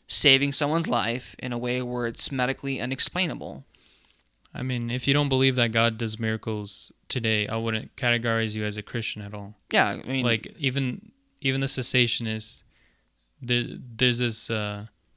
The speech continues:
Speaker 2: straw, straw man argument to say, "Oh, well, there's certain people bel-, today that don't believe that miracles don't happen."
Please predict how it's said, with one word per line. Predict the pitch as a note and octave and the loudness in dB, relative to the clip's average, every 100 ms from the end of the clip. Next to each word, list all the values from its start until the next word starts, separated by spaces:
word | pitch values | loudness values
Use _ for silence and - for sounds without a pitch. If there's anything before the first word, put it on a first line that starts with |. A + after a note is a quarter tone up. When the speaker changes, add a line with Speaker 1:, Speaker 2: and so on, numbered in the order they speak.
| _ _ - | _ _ -12
Speaker 2:
straw, | - - A#2 A#2 A#2 - - | -8 -2 2 2 2 -4 -6
straw | - B2+ A#2+ | -2 2 2
man | A2+ A2 | 2 0
argument | A2 G#2+ A2 G#2+ - - _ _ _ _ _ _ _ _ _ _ _ _ - | -2 -4 -4 -6 -8 -16 _ _ _ _ _ _ _ _ _ _ _ _ -14
to | - | -4
say, | A2+ A#2 A2 - | -2 0 -4 -4
"Oh, | B2 A2 G#2+ - _ _ _ _ - | -4 -4 -6 -12 _ _ _ _ -6
well, | C3+ | -2
there's | C3 | 2
certain | - D#3+ C#3+ | 2 2 0
people | D#3+ C#3 C#3 | 0 2 0
bel-, | C#3 A2 - - | 0 -4 -10 -6
today | C#3+ D#3 | 2 4
that | C#3 | 4
don't | B2+ B2+ | 2 2
believe | C3+ C3+ B2+ | 2 2 2
that | A#2 | 0
miracles | A#2+ C3 B2+ A#2+ | 0 -2 -2 -4
don't | A#2 A2 | -6 -8
happen." | B2 B2 G#2+ A2+ | -10 -12 -12 -16